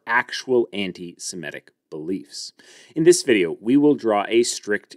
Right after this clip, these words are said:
and clear distinction between anti-Semitism, discrimination against Jewish people, and the more philosophical critiques of the religion of Judaism, such as critiques of the tenets of that religion, criticism of Zionism,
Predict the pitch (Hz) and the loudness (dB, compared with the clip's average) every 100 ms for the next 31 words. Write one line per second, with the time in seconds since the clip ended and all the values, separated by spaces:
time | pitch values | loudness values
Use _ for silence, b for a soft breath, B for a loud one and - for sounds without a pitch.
0 | - 110 101 98 90 87 90 101 92 - | -12 -12 -10 -6 -4 -4 -6 -6 -8 -12
1 | 73 82 - 87 - 104 104 101 - - | -18 -18 -14 -14 -10 -10 -8 -10 -8 -6
2 | - 196 160 - 76 67 65 - _ _ | 0 0 0 -4 -16 -18 -20 -20 _ _
3 | _ - 104 120 101 92 - 80 71 65 | _ -6 0 2 2 -2 -4 -10 -10 -12
4 | - - - - 64 - - _ b b | -12 -14 -14 -16 -16 -16 -18 _ b b
5 | b - 170 151 139 117 123 117 107 - | b 2 2 2 -2 -6 -2 0 0 0
6 | 135 131 120 110 110 110 - 120 90 73 | 0 2 -2 -2 -4 -4 -6 -10 -12 -14
7 | - 71 71 80 71 67 80 101 117 113 | -16 -16 -16 -16 -16 -12 -12 -4 -2 -2
8 | - 135 135 139 175 214 _ _ - - | -2 0 0 0 -2 -6 _ _ -20 -20
9 | - - - 82 - - - _ - 117 | -18 -20 -20 -20 -18 -20 -20 _ -4 -2
10 | 110 107 110 - 104 98 98 104 B B | -2 -2 -2 -2 -4 -2 -4 -8 B B
11 | B - 131 120 110 107 95 _ 87 85 | B -2 2 2 -2 -6 -8 _ -12 -12
12 | - - 90 101 117 147 156 85 73 71 | -14 -20 -18 -8 -2 2 2 0 -6 -12
13 | 117 | -18